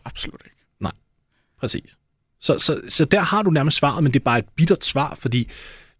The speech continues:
Speaker 2: selvfølgelig skal klubberne jo kunne have en vis form for fleksibilitet, og de skulle have lov til at, at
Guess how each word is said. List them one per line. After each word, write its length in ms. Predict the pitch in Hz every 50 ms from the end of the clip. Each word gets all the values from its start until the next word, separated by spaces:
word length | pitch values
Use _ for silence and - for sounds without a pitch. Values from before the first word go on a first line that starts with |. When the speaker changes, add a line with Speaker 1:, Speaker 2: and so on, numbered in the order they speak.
| _ -
Speaker 2:
selvfølgelig 420 | - 151 - - 151 147 165 208 -
skal 140 | - 135
klubberne 360 | - - - 160 147 185 165 143
jo 60 | 117
kunne 260 | - - - 113 104
have 320 | - - 143 156 160 -
en 180 | 143 120 113 107
vis 180 | 135 139 - -
form 280 | - 165 135 120 -
for 440 | - - - 147 117 107 101 - -
fleksibilitet, 800 | - - 120 - - - - 113 107 107 - - - 117 208 -
og 60 | - -
de 80 | 131
skulle 200 | - - - 113
have 240 | 107 110 95 104 104
lov 220 | 101 104 - 98
til 180 | - - - 156
at, 260 | 131 104 113 107 101 - -
at 160 | 110 104 98